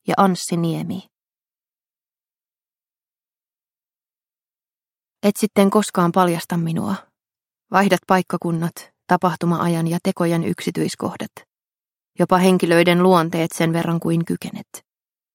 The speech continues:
Mutta pidät ytimen samana, rikoksen ja kohtalon anatomian.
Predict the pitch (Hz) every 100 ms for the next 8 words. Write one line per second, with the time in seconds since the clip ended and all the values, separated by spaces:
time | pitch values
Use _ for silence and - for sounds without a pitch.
0 | _ - - 165 185 185 - 208 185 165
1 | 165 - 170 180 190 - _ _ _ _
2 | _ 202 - 170 - 175 165 165 180 -
3 | 165 160 165 165 160 - 202 - 196